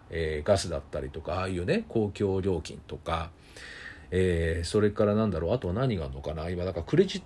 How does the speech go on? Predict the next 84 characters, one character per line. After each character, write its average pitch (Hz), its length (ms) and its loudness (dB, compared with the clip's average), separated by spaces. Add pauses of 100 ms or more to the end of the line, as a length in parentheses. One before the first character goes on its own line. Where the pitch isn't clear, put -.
(140)
ト 185 100 8
で 180 220 8
で 170 140 4
き 180 100 2
る 143 100 6
も 90 120 0
の 92 60 2
っ 90 40 0
て - 100 -8
た 101 140 -2
く - 80 -6
さ 160 100 2
ん - 20 4
あ 151 40 4
り 151 80 0
ま 156 140 0
す 85 120 -4
よ 76 120 -6
ね。 82 180 -4 (600)
な 170 100 6
の 135 160 4
で、 117 420 8
こ 117 120 2
の、 113 280 4
ま 127 120 4
あ、 - 20 0
ク - 120 2
レ 196 60 6
ジ 214 100 -4
ッ - 40 -18
ト 226 100 6
明 247 120 6
細 104 280 4
を 87 40 0
見 117 120 4
れ 143 100 6
ば - 120 -2
ね、 90 240 -8
大 117 180 2
体 113 80 2
わ 104 140 2
か 120 100 4
る - 80 -4
と 78 80 -8
思 80 160 -6
う - 20 -6
ん 73 60 -12
で 78 60 -10
す - 100 -6
け 82 80 -6
ど、 95 280 2 (420)
え 98 280 6
ー、 87 40 2
そ 139 180 4
う 143 60 6
い 139 40 2
っ 139 40 -4 (200)
た、 127 260 6
ど 117 140 6
う 123 40 8
い 113 40 4
っ - 20 -10
た 87 100 -2
も 90 120 0
の 90 100 -2
が 87 100 -2
ね、 156 80 2
引 151 60 -4
き - 80 -4
落 92 80 2
と 90 100 0
し 82 40 -4
さ 85 120 2
れ 87 80 0
て 85 100 -4
る 82 80 -6
か 78 140 -6
っ - 20 -8
て - 140 -12
い 78 40 -8
う - 40 -12
こ 82 80 -8
と - 100 -8
で、 - 220 -8